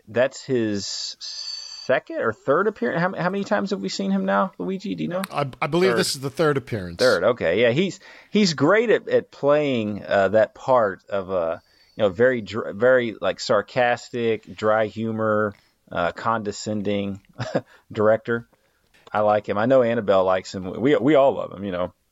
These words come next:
Speaker 2: Yeah, he was in, uh, Saving Private Ryan.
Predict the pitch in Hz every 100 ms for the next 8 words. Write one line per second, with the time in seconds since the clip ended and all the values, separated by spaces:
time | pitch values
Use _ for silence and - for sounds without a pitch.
0 | _ _ _ - 156 147 123 262 294 208
1 | 202 175 151 143 - 190 190 151 - 165
2 | 160 156 120 135 143 98 82